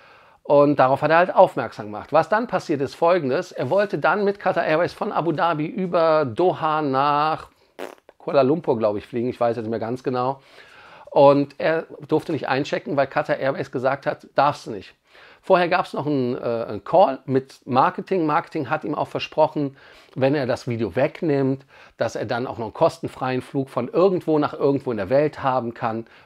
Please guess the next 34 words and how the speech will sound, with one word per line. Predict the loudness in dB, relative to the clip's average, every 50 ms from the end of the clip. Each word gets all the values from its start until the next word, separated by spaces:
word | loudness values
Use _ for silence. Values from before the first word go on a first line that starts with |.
| _ -12
Bezahlt | -12 -8 0 2 4 4 4 2 0
alles | -2 -2 -2 -2 -4 -4
Qatar | -4 -4 -2 -2 -2 -4
Airways. | -4 -4 -6 -6 -8 -10 _ -20 -20 -20 -18 _ 0
Lustig | 2 2 2 0 -4 -6 0 2
war | 4 6
bei | 6 4
dem | 2 2
Kommentar, | -2 -2 -2 -2 -2 0 2 2 2
dass | 2 2
er | 0
gesagt | 0 0 -2 0 -2
hat, | -4 -2
er | 0 0 -2
ist | 0 -2
nicht | -8 -8 -8 -4
Sam | -4 -2 -2 -4 -4
Chui. | -2 0 4 4 4 2 0 -4 _ -20 -20 -20 -20 -20 -10 -4
Ne? | -2 0 0 -2 -4 -10 -12
<laughs> | -6 0
Nur | 0 2 2 2
so | 2 2
als | 0 0 -2 -4
Hinweis. | -4 -2 -2 -2 -2 -4 -4 -4 -4 -4 -6 _ -20 -20 -20 -20 -20 -20 -20 -20 -18 -6 2
Aber | 4 4 4 4 4
nichtsdestotrotz, | 0 0 0 -2 -4 -4 -4 -8 -2 0 0 0 0 -4 -14 -10 -4 0
ähm, | 4 6 6 6 4 4 -2 -4 -8 _ _ _ _ -2
ist | 0 0
es | 0 0 -2 -2
halt | -2 -2 -2 -2
so, | 0 4 4 4 4 2 -2 _ _ _ _ _ _ _ _ _ _ _ _ _ _ -8
dass | -2 0 0 0 0 -4
natürlich | -6 -6 -2 -2 0 0 -2 -4 -4 -6
da, | -4 -2 0 0 -2 -2 -4 -10